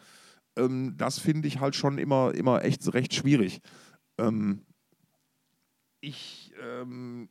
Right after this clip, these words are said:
ich glaube, dass das ganze Ding, ähm, das ist eine, hat da, ich sehe da sehr viel Tragik drin. Ähm, ich muss jetzt zugeben, ich hab den Podcast noch nicht gehört.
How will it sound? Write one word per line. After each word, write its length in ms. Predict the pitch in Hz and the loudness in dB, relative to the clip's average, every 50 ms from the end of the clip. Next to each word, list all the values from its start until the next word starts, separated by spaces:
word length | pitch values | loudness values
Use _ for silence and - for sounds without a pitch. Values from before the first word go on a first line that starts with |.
| _ _ | _ _
ich 260 | 156 190 185 - _ | -8 -8 -8 -10 _
glaube, 380 | - 156 156 175 196 185 190 | -8 -4 0 2 4 2 4
dass 260 | 160 151 156 147 - - | 2 2 -2 -2 0 2
das 460 | 143 139 135 - - - - - _ - - - - - _ _ _ _ - | 2 2 2 0 -6 -8 -10 -14 _ -20 -20 -20 -20 -20 _ _ _ _ -4
ganze 360 | - 98 127 165 175 160 170 143 | 0 0 0 2 0 0 -2 0
Ding, 440 | 131 127 143 160 165 160 156 139 - _ | 2 0 2 2 0 -2 -2 -4 -8 _
ähm, 560 | - 101 110 117 117 117 113 113 113 113 104 - _ - _ _ _ _ _ _ _ _ _ _ _ _ | -4 -2 -2 -2 -2 -4 -6 -6 -8 -8 -10 -12 _ -20 _ _ _ _ _ _ _ _ _ _ _ _
das 160 | _ 120 113 | _ -10 -8
ist 160 | - 151 - 165 | -8 -6 -2 0
eine, 240 | 160 139 123 113 - - | 0 0 0 -2 -6 -12
hat 280 | - 123 127 - - | -6 -6 -6 -4 -2
da, 120 | 117 113 - | -2 -2 -2
ich 140 | - 147 123 | -4 -6 2
sehe 120 | 117 143 151 | 2 4 4
da 140 | 160 147 | 4 4
sehr 180 | 131 127 139 135 | 4 4 2 2
viel 180 | - - 135 123 | 2 0 0 0
Tragik 580 | - 107 - 123 131 139 131 110 92 - - - _ _ _ _ _ _ | -2 -2 0 2 2 2 0 -2 -8 -8 -16 -20 _ _ _ _ _ _
drin. 340 | - 92 90 85 80 82 - _ _ _ _ _ _ | -18 -14 -14 -14 -16 -16 -20 _ _ _ _ _ _
Ähm, 360 | 101 101 98 98 98 98 98 - | -10 -8 -6 -6 -6 -8 -8 -10
ich 140 | 120 113 - | -12 -4 0
muss 140 | 139 156 | 2 2
jetzt 140 | 165 156 135 | 2 2 0
zugeben, 260 | - 165 156 160 135 | -2 0 0 0 0
ich 100 | 135 - | 0 -4
hab 120 | 143 - _ | -6 -4 _
den 160 | - 131 120 | -2 -4 -2
Podcast 480 | - - 139 139 - - 135 127 - - | 0 -2 -2 -2 -2 -6 -6 -6 -4 -4
noch 140 | 110 98 98 | -8 -6 -2
nicht 200 | 113 151 175 - | -2 -2 0 0
gehört. 380 | 185 175 175 180 196 - - | 0 0 2 0 -2 -4 -6